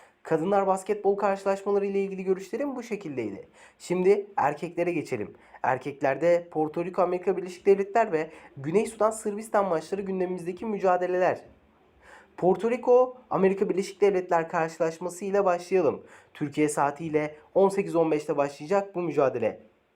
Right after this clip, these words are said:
Amerika Birleşik Devletler beklenildiği üzere ikide iki ile yoluna devam ediyor. Güney Sudan karşısında ikinci yarıda zaman zaman kötü performans sergileseler de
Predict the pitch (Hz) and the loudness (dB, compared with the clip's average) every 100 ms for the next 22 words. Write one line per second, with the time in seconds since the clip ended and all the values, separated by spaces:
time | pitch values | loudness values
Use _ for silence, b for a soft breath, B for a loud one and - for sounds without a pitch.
0 | _ _ _ _ b b b b b - | _ _ _ _ b b b b b 0
1 | 214 226 247 247 240 - 233 220 220 226 | 2 0 -4 -6 -10 0 4 4 4 4
2 | 220 226 220 220 220 220 202 196 214 208 | 4 0 0 0 0 -2 0 2 2 -2
3 | 196 214 208 214 175 185 202 208 202 190 | -6 -6 -4 2 6 8 8 6 6 4
4 | 185 156 143 - 170 202 - 202 202 214 | 2 0 0 0 -2 -2 2 2 4 2
5 | 208 208 214 202 - 208 208 214 202 175 | 2 -2 -2 -2 -2 -4 2 4 4 2
6 | 175 220 254 233 214 220 220 214 - 285 | 4 4 4 4 2 0 -2 -8 -6 0
7 | 185 170 170 156 151 - 139 135 156 165 | 0 0 0 0 -2 0 -2 0 -2 2
8 | 226 170 135 151 | 4 4 2 0